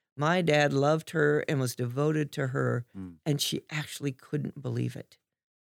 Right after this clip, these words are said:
Speaker 1: because she didn't love herself.
Speaker 2: Yeah.
Speaker 1: And she was a, she was a living example to me of how confused we can get about love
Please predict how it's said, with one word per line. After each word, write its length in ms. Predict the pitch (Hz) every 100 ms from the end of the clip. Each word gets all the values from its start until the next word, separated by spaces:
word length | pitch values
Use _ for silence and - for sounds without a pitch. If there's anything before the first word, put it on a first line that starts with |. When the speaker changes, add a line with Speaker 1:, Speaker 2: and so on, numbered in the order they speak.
| _ _
Speaker 1:
because 300 | 165 160 156
she 160 | - 156
didn't 260 | 143 131
love 160 | 123 123
herself. 540 | 120 - - - - _ _ _ _ _ _
Speaker 2:
Yeah. 80 | - 160
Speaker 1:
And 320 | 135 120 117 -
she 180 | - 214
was 180 | 185 170
a, 220 | 151 143 - _
she 160 | _ 170
was 120 | 165
a 60 | 170
living 320 | 185 180 180
example 600 | 156 135 143 143 135 151
to 160 | - 135
me 340 | 127 131 127 -
of 400 | 135 131 123 - _ _ _ _
how 400 | 156 151 147 139 131 _ _ _ _ _ _ -
confused 800 | 151 - - 160 160 175 - 170
we 160 | 170
can 200 | - 160
get 420 | 143 120 139 170 - _ _ _ _ _ -
about 440 | 135 135 131 131
love 640 | 135 123 135 180 214 -